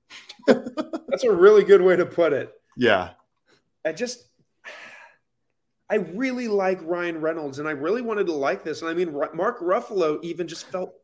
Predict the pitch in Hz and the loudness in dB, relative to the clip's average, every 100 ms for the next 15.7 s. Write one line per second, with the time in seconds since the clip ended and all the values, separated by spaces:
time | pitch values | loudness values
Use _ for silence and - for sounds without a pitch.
0 | _ 175 180 123 - 147 - 165 180 - | _ 0 0 -2 -6 -6 -6 -6 -6 -2
1 | 180 190 180 165 170 185 180 165 _ _ | -2 -2 -4 -4 -6 -6 -8 -8 _ _
2 | - 190 233 226 196 - 202 196 180 196 | -4 -2 -2 -4 -6 -6 -8 -4 -4 -4
3 | 185 175 170 - - 135 160 185 202 _ | -6 -8 -10 -14 -10 -8 -6 -8 -10 _
4 | _ - 107 90 87 _ - - 190 196 | _ -6 -4 -4 -6 _ -14 -6 -6 -6
5 | 208 226 151 175 185 196 180 135 147 156 | -6 -6 -2 0 0 -4 -14 -6 -4 -2
6 | 175 175 165 160 156 147 151 165 160 165 | 0 0 -2 -2 -2 -2 -4 -8 -10 -10
7 | 160 160 160 156 131 120 160 165 151 151 | -10 -10 -6 -8 -8 -12 -8 -8 -8 -8
8 | 127 - - 139 160 160 170 180 - - | -8 -10 -8 -6 -6 -8 -10 -10 -12 -14
9 | _ 160 151 165 165 - 165 160 147 165 | _ -2 0 -2 -4 -8 -4 -4 -4 -6
10 | 165 - 117 95 143 139 _ _ 147 147 | -14 -2 0 0 -2 -10 _ _ -10 -8
11 | 147 151 147 139 143 _ _ _ _ - | -6 -6 -6 -14 -14 _ _ _ _ -14
12 | - 107 98 92 - _ _ _ _ 156 | -2 0 -2 -6 -18 _ _ _ _ 0
13 | 170 151 120 117 - - - 165 339 - | 4 4 2 -8 -12 -12 -2 2 4 2
14 | 339 - 339 247 123 226 - 226 - 240 | 0 0 0 0 0 -4 -6 -10 -8 -10
15 | - 135 143 127 123 120 131 | -6 0 2 2 -2 -6 -8